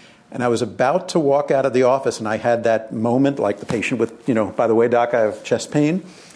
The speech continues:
And I turned around and I said to you, "And what did you concentrate on?" And you said, "I completely ignored that advice." <laughs> And you pointed to your bookshelf, and you had a clinical textbook that you edited, and a book on policy, and a book on economics, and a book on ethics.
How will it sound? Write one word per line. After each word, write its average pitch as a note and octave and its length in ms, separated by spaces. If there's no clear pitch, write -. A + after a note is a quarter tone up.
And A#2+ 100
I B2 60
turned C3+ 280
around C3 260
and B2 100
I A2+ 80
said A#2 280
to - 80
you, A#2+ 340
"And A#2 200
what C#3 100
did C#3 160
you A3+ 200
concentrate A2 580
on?" G2 240
And A#2 140
you C#3 100
said, C#3+ 220
"I B2+ 140
completely D#3 540
ignored C#3 340
that G#2+ 160
advice." - 500
<laughs> - 1300
And C3+ 200
you C#3+ 80
pointed F3 360
to F#3+ 60
your F3+ 120
bookshelf, D#3 640
and C3+ 160
you C#3 160
had C3+ 240
a B2+ 40
clinical C#3+ 400
textbook - 480
that B2+ 100
you A2+ 160
edited, C3+ 380
and A#2 160
a A2+ 40
book C3 220
on C#3+ 140
policy, B2 460
and A2 80
a - 20
book A#2 200
on C#3+ 120
economics, A#2 640
and A2+ 80
a - 20
book C3 220
on B2+ 160
ethics. A2+ 560